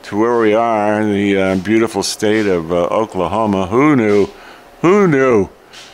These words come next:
Uh, then we go to workbench number four. This would be the reloading bench.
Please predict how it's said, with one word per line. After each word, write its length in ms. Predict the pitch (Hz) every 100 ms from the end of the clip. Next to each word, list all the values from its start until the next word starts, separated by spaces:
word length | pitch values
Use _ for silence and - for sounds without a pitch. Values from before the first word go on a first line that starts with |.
| - -
Uh, 420 | 107 113 117 113
then 200 | 117 127
we 100 | 131
go 180 | 131 127
to 100 | 120
workbench 720 | 120 123 117 123 120 117 -
number 340 | 120 117 101
four. 760 | 90 - - 139 131 98 95 107 - - - - -
This 220 | 131 -
would 120 | 147
be 160 | 131 139
the 300 | 123 113 107
reloading 960 | 104 110 123 120 117 120 117 104 92
bench. 500 | 90 95 92 90 -